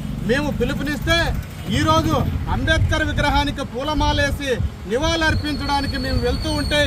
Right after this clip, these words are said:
పోలీస్ డిపార్ట్‌మెంట్ వారు వచ్చి మమ్మల్ని అరెస్ట్ చేసి స్టేషన్, స్టేషన్లకు తీసుకురావడం జరిగింది. కానీ రఘునాథ్ రెడ్డి సార్, ఇలాంటి అరెస్టులతో ఉద్యమాలు అణిచివేయలేపరు. ఇలాంటి అరెస్టు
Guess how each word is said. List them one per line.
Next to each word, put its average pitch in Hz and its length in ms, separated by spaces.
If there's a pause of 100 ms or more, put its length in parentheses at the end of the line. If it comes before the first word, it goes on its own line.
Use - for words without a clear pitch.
(460)
పోలీస్ 294 420
డిపార్ట్‌మెంట్ 277 600
వారు 254 200
వచ్చి 254 200 (400)
మమ్మల్ని 214 340
అరెస్ట్ - 320
చేసి 262 220 (100)
స్టేషన్, 262 560
స్టేషన్లకు 269 540
తీసుకురావడం 240 520
జరిగింది. 214 380 (460)
కానీ 285 340 (460)
రఘునాథ్ 277 420
రెడ్డి 294 200
సార్, 311 220 (380)
ఇలాంటి 254 320 (100)
అరెస్టులతో 277 560 (460)
ఉద్యమాలు 269 500
అణిచివేయలేపరు. 254 840 (420)
ఇలాంటి 285 320 (100)
అరెస్టు 285 320